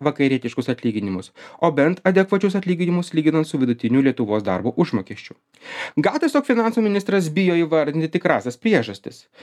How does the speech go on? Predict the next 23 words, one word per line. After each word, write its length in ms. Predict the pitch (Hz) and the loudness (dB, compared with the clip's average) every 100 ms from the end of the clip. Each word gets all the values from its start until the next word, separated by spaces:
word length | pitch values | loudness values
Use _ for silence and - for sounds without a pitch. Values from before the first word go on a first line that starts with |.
| - - | -10 -2
jog 180 | 165 170 | 2 2
norint 320 | 170 190 190 | 2 0 0
surinkti 360 | 196 180 180 | 0 0 0
daugiau 280 | 165 156 156 156 | 0 0 0 2
mokesčių, 520 | 131 127 165 - 151 | 2 0 -2 -2 0
reiktų 180 | 127 131 | 0 0
progresyvių 560 | 143 127 120 131 123 127 | 0 0 0 -2 0 2
mokesčių, 500 | 104 107 120 - 151 180 - - 240 | 2 -2 -6 -4 -6 -6 -14 -2 0
tik 140 | 208 | 2
bėda. 300 | 240 151 - _ _ - _ | 2 2 -2 _ _ -20 _
Tie, 140 | - 151 | -2 0
kurių 220 | 214 190 | 2 2
pajamos 320 | 175 147 135 | 4 4 2
tokios 300 | - 135 131 | 0 0 2
didelės, 400 | 165 175 113 110 - - | 2 2 2 0 -12 -2
turi 160 | 226 220 196 | 0 2 2
ir 140 | 202 | 2
politinius 460 | 220 208 190 214 - | 2 0 -2 -2 0
svertus, 480 | 220 127 - - - | 0 0 -6 -6 -2
kad 80 | 135 | 2
galėtų 320 | 151 143 147 | 2 2 0
išvengti, 460 | 143 165 120 - - | 0 0 0 -2 -6
pavyzdžiui, 320 | 90 90 | -4 -4